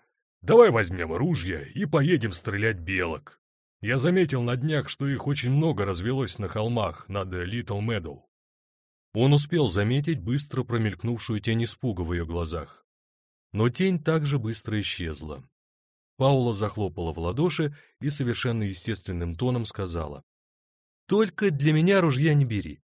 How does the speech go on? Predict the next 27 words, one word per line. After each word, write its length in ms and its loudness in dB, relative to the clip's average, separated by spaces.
"Если 500 -2
тебе 240 0
не 100 0
хочется 500 -4
ехать", 720 -8
осторожно 560 -4
начал 380 -4
он. 220 -8
"О 100 6
нет, 300 6
я 180 0
хочу 360 0
ехать, 460 0
но 100 2
не 120 4
стрелять. 640 -2
Я 160 4
возьму 360 2
новую 420 2
книжку 680 2
Ле 260 2
Гальена, 640 2
мы 160 4
только 300 2
что 220 0
получили 500 -2
её, 320 -4